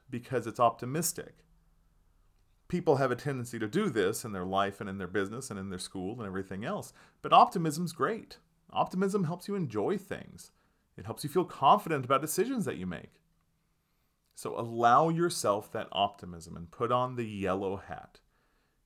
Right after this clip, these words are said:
and look at what the good things are here. The green hat, uh, which you can think of as, as growth,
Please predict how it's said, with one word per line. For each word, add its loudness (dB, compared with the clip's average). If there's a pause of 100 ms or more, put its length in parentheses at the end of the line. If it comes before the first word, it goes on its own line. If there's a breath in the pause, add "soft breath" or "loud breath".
and -10
look -4
at -10
what -6
the -10
good -4
things -12
are -8
here. -20 (1500)
The 0
green 0
hat, 2 (480 soft breath)
uh, 2 (120)
which -4
you -8
can -4
think -4
of -2
as, -2
as -6
growth, 0